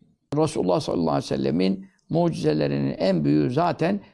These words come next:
diğer mucizelerini saymaya başlamadan evvel bu bahsi beyan etti ki Kazı Yaz Hazretleri zaten mucizeye lüzumu yok. Yüzünü gören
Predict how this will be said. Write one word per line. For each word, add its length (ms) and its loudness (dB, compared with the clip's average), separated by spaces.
diğer 220 2
mucizelerini 760 0
saymaya 640 0
başlamadan 600 0
evvel 480 2
bu 280 -2
bahsi 440 -2
beyan 300 2
etti 320 0
ki 320 2
Kazı 300 0
Yaz 180 2
Hazretleri 760 0
zaten 460 2
mucizeye 520 2
lüzumu 340 0
yok. 300 0
Yüzünü 340 2
gören 360 0